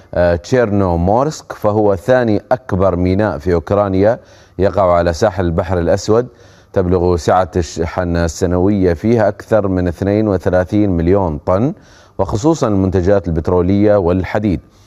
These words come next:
هناك ميناء يوجني جنوب البلاد على البحر الأسود يتم تصدير الحبوب والمواد الكيميائية من خلاله، تبلغ قدرة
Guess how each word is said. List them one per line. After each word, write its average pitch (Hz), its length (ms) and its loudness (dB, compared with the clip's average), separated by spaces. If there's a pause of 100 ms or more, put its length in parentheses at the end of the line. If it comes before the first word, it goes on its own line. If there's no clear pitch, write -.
(200)
هناك 92 320 0
ميناء 92 480 0
يوجني 107 600 2
جنوب 92 380 -2
البلاد 85 520 0
على 82 160 0
البحر 87 340 -4
الأسود 110 480 0 (440)
يتم 131 280 -2
تصدير 92 440 0
الحبوب 87 500 -2
والمواد 82 440 0
الكيميائية 90 600 0
من 95 160 -2
خلاله، 113 480 2 (380)
تبلغ 92 440 0
قدرة 95 360 0